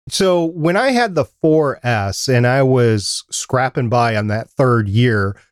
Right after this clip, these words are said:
to get the six Plus, I literally had to take that phone apart and replace the battery, replace the speakers, replace, there's one other thing that I had to replace in there.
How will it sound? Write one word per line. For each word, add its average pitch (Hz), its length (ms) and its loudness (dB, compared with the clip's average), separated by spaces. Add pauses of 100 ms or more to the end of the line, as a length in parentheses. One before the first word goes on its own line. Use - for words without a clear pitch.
(160)
to 135 100 -2
get 127 320 -4
the 113 100 -2
six - 580 -4
Plus, 113 600 -2 (520)
I 170 420 0
literally 139 480 2
had 127 160 0
to 113 80 -12
take 127 240 -4
that 127 180 -2
phone 120 220 0
apart 104 520 -2
and 117 460 0
replace 127 680 0
the 123 180 -2
battery, 156 640 0
replace 120 560 -2
the 113 140 -8
speakers, 143 840 0
replace, 120 640 -2 (260)
there's 131 160 0
one 170 160 2
other 135 200 0
thing 117 240 0
that 113 100 2
I 110 80 2
had 107 120 0
to 113 60 0
replace 113 640 -2 (120)
in 127 180 2
there. 110 300 0